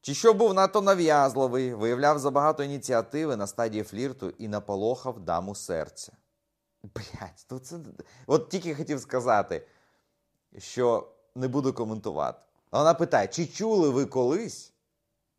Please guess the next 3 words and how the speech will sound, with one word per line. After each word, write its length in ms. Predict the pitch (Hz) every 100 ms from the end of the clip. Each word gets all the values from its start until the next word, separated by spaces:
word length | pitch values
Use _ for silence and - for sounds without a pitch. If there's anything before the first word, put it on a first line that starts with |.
| _ _
щоб 280 | - 117 117
хуїсосили 840 | - 139 131 - 127 107 - 87 87
чоловіків 800 | - 92 90 95 170 214 -